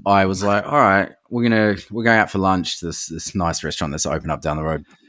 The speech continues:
We got there for, like, two, and I had this plan. I was like, "Cool, get home at four, <clears throat> and then I'll make up some excuse. I'll go up the road and buy, um, you know, some flowers and stuff." Anyway, so we're at lunch, and Danny's like,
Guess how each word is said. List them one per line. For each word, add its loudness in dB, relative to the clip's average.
We -8
got 2
there -2
for, -6
like, -4
two, -2
and 0
I 4
had 2
this -2
plan. 2
I 2
was -2
like, 0
"Cool, -4
get 2
home 2
at -2
four, 0
<clears throat> -20
and 2
then 2
I'll 4
make 2
up 0
some 2
excuse. 0
I'll 2
go 2
up -6
the -4
road 0
and -4
buy, 4
um, -6
you -12
know, -8
some -10
flowers -8
and -12
stuff." -14
Anyway, 6
so 2
we're 8
at 6
lunch, 0
and -10
Danny's -4
like, -4